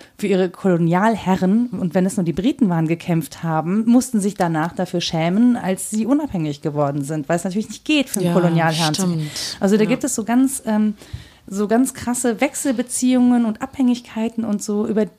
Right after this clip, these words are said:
Speaker 1: die man ganz wenig Bewusstsein hat. Und ich finde, jetzt fängt das hier in Deutschland anscheinend so an, dass Kolonialgeschichte auch mehr thematisiert
Speaker 2: Mhm.
Speaker 1: wird.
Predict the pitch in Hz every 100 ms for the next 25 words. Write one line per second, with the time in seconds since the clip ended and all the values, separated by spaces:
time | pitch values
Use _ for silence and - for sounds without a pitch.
0 | _ - 220 220 214 269 330 269 269 262
1 | 196 202 320 - 165 156 165 - 185 185
2 | - - 214 185 240 330 - 247 233 220
3 | - 214 220 202 208 277 233 208 226 233
4 | 208 220 214 220 - - - - 196 -
5 | - 214 202 185 220 233 226 240 226 226
6 | 202 196 208 220 - 202 190 202 180 170
7 | 165 156 - 170